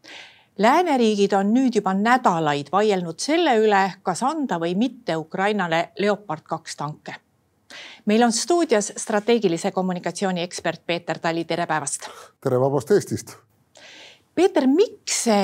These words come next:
Speaker 1: Leopard kaks tank just nii eriline on? Et, eh, eks meil on ikka aeg-ajalt erinevate relvasüsteemidega olnud probleeme, et anda või mitte. Miks see Leopard kaks tank nüüd nii esile on kerkinud?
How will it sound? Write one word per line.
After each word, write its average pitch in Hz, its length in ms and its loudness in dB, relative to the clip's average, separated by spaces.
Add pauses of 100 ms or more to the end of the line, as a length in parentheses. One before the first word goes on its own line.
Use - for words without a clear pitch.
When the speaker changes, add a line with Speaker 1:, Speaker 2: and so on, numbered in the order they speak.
Speaker 1:
Leopard 233 500 2
kaks - 380 -8
tank 226 320 -2
just 160 260 -6
nii 185 140 2
eriline 165 420 2
on? 170 220 -6 (100)
Et, 165 220 -10 (100)
eh, 180 160 2
eks 240 160 -4
meil 311 140 2
on 339 100 2
ikka 190 300 2
aeg-ajalt 160 420 2
erinevate 180 540 2
relvasüsteemidega 180 920 2
olnud 180 240 -2
probleeme, 185 480 2
et 170 160 -2
anda 185 320 0
või 175 80 0
mitte. 190 460 0 (340)
Miks 339 240 0
see 254 80 6
Leopard 269 400 0
kaks 233 240 -2
tank 226 320 2
nüüd 170 240 -4
nii 196 240 4
esile 180 240 2
on 147 80 -6
kerkinud? 156 480 -8